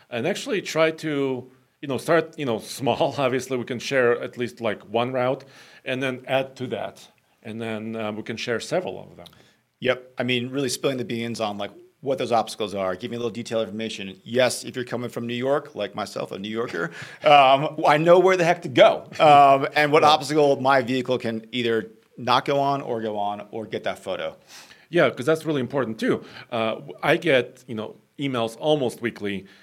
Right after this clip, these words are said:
Speaker 1: Um, I'm coming from X area to Colorado, and I have, I don't know, a Toyota rav four. How do I know where I can go? I mean, that's a common question too. And that's why the rating, the trail rating comes in,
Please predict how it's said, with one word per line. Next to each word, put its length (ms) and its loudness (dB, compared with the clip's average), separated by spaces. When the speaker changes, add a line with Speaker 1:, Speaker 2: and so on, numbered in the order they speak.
Speaker 1:
Um, 340 -10
I'm 140 -2
coming 300 0
from 240 -6
X 240 -2
area 480 -2
to 160 -14
Colorado, 720 -6
and 420 0
I 240 2
have, 600 0
I 80 -2
don't 100 -4
know, 160 -2
a 60 -6
Toyota 360 -2
rav 300 2
four. 380 -4
How 200 0
do 140 0
I 100 4
know 320 2
where 240 0
I 80 0
can 220 -12
go? 300 -6
I 60 -10
mean, 160 -4
that's 180 -2
a 60 -12
common 280 -8
question 420 -14
too. 260 -10
And 160 -4
that's 140 4
why 160 4
the 100 -2
rating, 400 0
the 60 -10
trail 320 0
rating 300 0
comes 240 -10
in, 240 -10